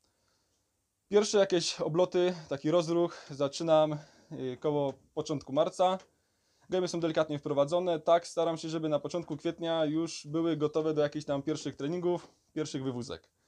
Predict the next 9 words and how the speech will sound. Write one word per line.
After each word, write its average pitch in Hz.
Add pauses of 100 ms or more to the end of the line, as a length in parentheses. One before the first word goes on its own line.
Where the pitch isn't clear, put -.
(580)
Początkiem 202
kwietnia 180
zaczynają 156 (200)
trenować. 170 (680)
Jakieś 131
trzy, 160
cztery 156
treningi 147
mają 131